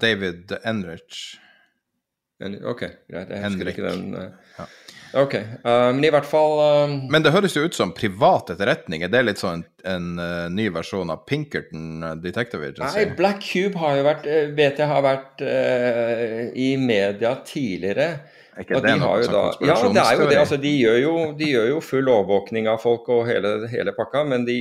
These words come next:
Speaker 2: gjør jo på grunn av at når du har folk da fra signaletterretning og så, så kan de jo veldig mye om, om, om søk, altså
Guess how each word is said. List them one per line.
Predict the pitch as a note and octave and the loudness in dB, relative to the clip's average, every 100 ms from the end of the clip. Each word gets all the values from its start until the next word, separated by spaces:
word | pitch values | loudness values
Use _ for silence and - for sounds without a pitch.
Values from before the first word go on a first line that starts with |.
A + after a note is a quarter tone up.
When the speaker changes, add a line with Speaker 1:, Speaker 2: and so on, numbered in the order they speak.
| A#2+ | 0
Speaker 2:
gjør | G2 G#2+ | 0 0
jo | A#2 A#2+ | 0 -2
på | C3 A2+ | -4 -2
grunn | G2+ G#2 | 0 0
av | A#2 A#2+ A#2+ _ - - _ - | 0 -2 -6 _ -20 -20 _ -10
at | A#2 _ | -10 _
når | B2 A#2+ | 0 0
du | B2 | 2
har | A2+ G2+ A2 | 0 0 0
folk | - G2 - | -2 -4 0
da | F#2 F#2+ | 0 0
fra | G#2+ G2+ G#2 | 0 2 2
signaletterretning | G#2+ G#2+ F2 E2+ - G#2 G#2 - A2 A2 A2 | -2 -2 0 0 -2 -2 -4 -4 -6 -4 -4
og | G#2+ | -4
så, | - G#2+ | -6 -14
så | - A#2+ | -14 -12
kan | - F#2+ F#2 | -6 -4 -2
de | A2+ | -2
jo | A#2 | -2
veldig | A#2 E2+ G#2+ | -2 -4 -4
mye | A2 F#2+ A2 | -4 -2 0
om, | G#2 F#2+ G#2 A2 _ _ _ _ _ _ _ - | 0 0 -2 -8 _ _ _ _ _ _ _ -2
om, | A2 A2 A2+ - | 0 2 -2 -2
om | G#2 A2 | -2 -2
søk, | - C#3+ F#3+ G#3+ - - - - | -2 0 0 0 -12 -18 -20 -12
altså | B2 B2+ | -6 0